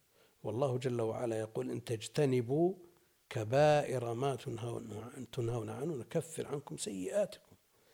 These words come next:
فالصغائر إنما تكفر ب-، باجتناب الكبائر، وهذه الكبائر التي أصر عليها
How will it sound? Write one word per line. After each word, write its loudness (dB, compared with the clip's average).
فالصغائر 2
إنما 0
تكفر -2
ب-، -4
باجتناب 0
الكبائر، -6
وهذه 4
الكبائر -2
التي -6
أصر -2
عليها -4